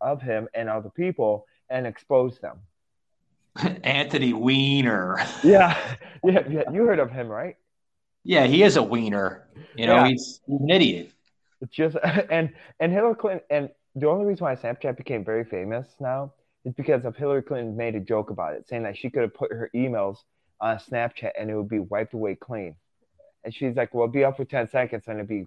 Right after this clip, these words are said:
Speaker 1: cleaned." And that's why it became very well known because of it.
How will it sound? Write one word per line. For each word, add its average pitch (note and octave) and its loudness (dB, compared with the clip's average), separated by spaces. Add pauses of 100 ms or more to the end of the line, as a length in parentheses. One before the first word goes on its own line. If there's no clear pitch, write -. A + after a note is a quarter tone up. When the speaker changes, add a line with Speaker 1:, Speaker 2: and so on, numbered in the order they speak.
Speaker 1:
cleaned." G2 -8 (320)
And B2 -6
that's D3+ 4
why G3+ 2
it E3+ 2
became C#3 -4
very B2 0
well A2 -4
known G#2+ -6
because G#2+ -4
of F#2+ -8
it. D#2 -10